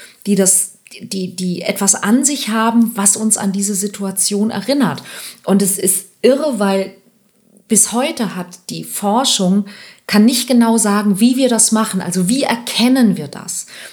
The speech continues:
dass wir Menschen, wenn wir sie kennenlernen, dass wir instinktiv wissen, dieser Mensch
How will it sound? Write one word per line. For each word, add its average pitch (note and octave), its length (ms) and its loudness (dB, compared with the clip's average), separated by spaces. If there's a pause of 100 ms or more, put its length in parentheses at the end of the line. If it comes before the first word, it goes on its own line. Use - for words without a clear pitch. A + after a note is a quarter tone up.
(140)
dass F#3 300 2
wir F#3 400 0 (420)
Menschen, A#3+ 760 4
wenn F#3 180 4
wir F3 100 2
sie E3+ 180 -6
kennenlernen, G3+ 840 2
dass F#3+ 240 -4
wir F#3 380 -2 (240)
instinktiv B3 880 0
wissen, F#3+ 340 2 (960)
dieser C#4+ 340 0
Mensch A#3 840 2